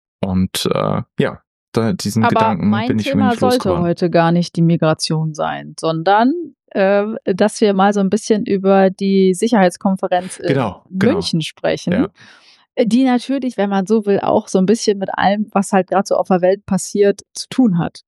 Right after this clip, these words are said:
Speaker 2: Keine
Speaker 1: Schon,
Speaker 2: Frage.
Speaker 1: ja.
Speaker 2: So das eine bedingt das andere, aber du hast schon recht. Wenn wir halt, äh, versuchen, auch einfach mal andere Themen zu setzen, dann ergibt sich da auch eine gewisse Vielfalt.
Speaker 1: Mhm.
Speaker 2: Aber man erkennt in den Medien, äh, wenn irgendwas Skandalpotenzial hat, dann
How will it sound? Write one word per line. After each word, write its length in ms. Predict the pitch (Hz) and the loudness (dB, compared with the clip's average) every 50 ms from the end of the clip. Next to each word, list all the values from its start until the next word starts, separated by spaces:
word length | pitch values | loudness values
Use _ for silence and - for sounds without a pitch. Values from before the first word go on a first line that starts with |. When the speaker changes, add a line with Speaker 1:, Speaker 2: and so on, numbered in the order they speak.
| _ _ _ | _ _ _
Speaker 2:
Keine 240 | - 190 185 180 113 | -2 0 2 2 2
Speaker 1:
Schon, 140 | - 180 | 2 0
Speaker 2:
Frage. 280 | 175 170 175 196 185 269 | 0 0 0 2 2 2
Speaker 1:
ja. 120 | 269 226 | 0 0
Speaker 2:
So 100 | 220 208 | -2 0
das 180 | 196 196 196 - | 0 0 0 0
eine 260 | - - - 196 190 | -2 -2 0 0 0
bedingt 300 | 180 190 180 190 190 - | 0 0 0 0 0 0
das 120 | 180 175 - | 0 -2 -2
andere, 240 | - 208 220 214 | -2 0 2 2
aber 140 | 208 202 190 | 2 2 2
du 80 | 185 180 | 2 2
hast 140 | 185 190 - | 2 0 -2
schon 160 | - 185 175 | -6 -6 -4
recht. 280 | 170 160 156 - - _ | -4 -4 -4 -4 -6 _
Wenn 240 | - 170 180 175 - | -8 -8 -6 -6 0
wir 240 | 196 190 190 190 | 2 2 2 2
halt, 300 | 185 190 190 190 190 - - _ _ _ _ _ _ _ _ _ | 4 4 4 4 2 0 -6 _ _ _ _ _ _ _ _ _
äh, 200 | - 175 180 180 | 0 2 2 2
versuchen, 420 | - - 202 190 208 220 220 208 | 2 0 2 2 2 2 2 2
auch 120 | 165 - 180 | 0 0 0
einfach 260 | - 185 180 196 190 | 0 0 0 2 2
mal 140 | 180 170 - | 4 2 2
andere 320 | - 190 214 - 220 196 | 2 2 2 0 0 0
Themen 260 | - - 214 208 208 | 0 2 2 2 0
zu 160 | 202 - - 190 | -2 -2 -2 0
setzen, 640 | 196 196 190 - - - 208 196 196 196 180 - - _ | 0 -2 -2 -4 -4 -4 -2 0 0 0 -2 -4 -8 _
dann 160 | - 185 175 175 | -6 -6 -4 -2
ergibt 360 | - 180 175 185 185 - - | -2 -2 -2 -2 -4 -4 -4
sich 220 | - 196 - - | -6 -6 -4 -2
da 200 | - 180 175 170 | 0 0 2 2
auch 160 | - - 185 - | 0 0 -4 -4
eine 160 | 175 180 180 | -6 -8 -8
gewisse 360 | - 185 160 196 - - 190 | -6 -6 -6 -4 -4 -4 -6
Vielfalt. 640 | - - - 202 202 170 - - 156 147 127 147 - - _ | -8 -4 0 0 0 0 0 -2 -4 -4 -4 -6 -8 -6 _
Speaker 1:
Mhm. 300 | - 127 113 107 113 127 127 - _ | 0 0 2 2 2 0 -2 -6 _
Speaker 2:
Aber 200 | - 175 190 202 | -2 0 2 2
man 140 | 214 208 190 | 2 2 0
erkennt 380 | 180 202 202 - 214 220 226 - | 0 0 0 0 -2 -2 -2 -2
in 80 | 202 | -2
den 180 | 202 190 185 185 | -2 0 0 2
Medien, 580 | 185 185 220 208 214 214 208 214 220 220 - - _ - | 2 0 0 2 2 2 2 2 0 -2 -4 -8 _ -14
äh, 300 | - - - - - - - | -12 -8 -6 -6 -6 -4 -2
wenn 200 | 190 190 190 - | 0 0 0 0
irgendwas 380 | - 190 208 196 196 190 - | 0 0 0 0 0 -2 -2
Skandalpotenzial 1200 | - - 180 180 165 156 156 185 233 214 - - 233 226 - 214 196 - - 185 160 160 160 160 | -2 -2 0 0 2 2 2 2 0 0 0 -2 -2 0 0 0 -2 0 0 0 2 2 2 0
hat, 300 | 214 262 - - - - _ | -2 -2 -2 -6 -14 -8 _
dann 220 | - 185 185 180 | 0 0 0 0